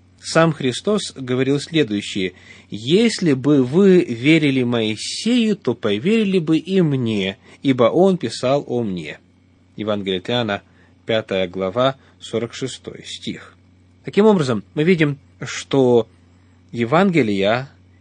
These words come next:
и материал Нового Завета – Учение Иисуса Христа, им самим рассматривалось как естественное продолжение Ветхого Завета. Евангелия, по сути, написаны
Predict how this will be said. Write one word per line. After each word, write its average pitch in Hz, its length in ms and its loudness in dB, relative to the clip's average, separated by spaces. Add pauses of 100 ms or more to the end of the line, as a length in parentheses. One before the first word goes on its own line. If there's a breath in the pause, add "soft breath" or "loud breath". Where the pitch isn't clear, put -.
(140)
и 131 80 -4
материал 139 460 0
Нового 139 400 2
Завета – 127 800 -2 (420 soft breath)
Учение 147 400 -2
Иисуса 160 260 -2
Христа, 139 760 -4 (200)
им 175 220 2
самим 123 760 -2
рассматривалось 143 800 0
как 127 240 -2
естественное 131 880 -2
продолжение 120 1040 -2 (220 loud breath)
Ветхого 110 760 -2 (140)
Завета. 139 640 -4 (200)
Евангелия, 117 560 -2
по 104 160 -8
сути, 185 540 -2 (200 loud breath)
написаны 190 720 -2